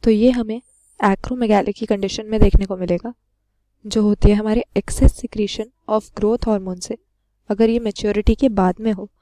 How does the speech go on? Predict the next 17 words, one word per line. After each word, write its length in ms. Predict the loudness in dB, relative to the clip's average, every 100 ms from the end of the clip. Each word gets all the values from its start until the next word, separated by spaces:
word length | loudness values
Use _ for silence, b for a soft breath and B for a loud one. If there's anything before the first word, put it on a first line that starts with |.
| b b -6
तो 60 | 0
अगर 120 | 0
अपना 180 | 0 0
correct 340 | 2 2 2
answer 300 | -2 0 -2
हम 100 | 0
यहाँ 120 | 0
पे 80 | 0
mark 220 | 0 -4 -2
करेंगे, 360 | -2 -2 -8 -12 _ _ _ _ _ _ _ _ _ _ -6
gorilla-like 680 | -2 0 2 2 2 -2 -2
appearance 540 | 0 0 -2 -10 -10 -8
is 120 | -4
due 160 | -4 -2
to 180 | -2 -6 _ -8
option 420 | -6 -2 -2 -4 -10 _ -14 0
D, 180 | 2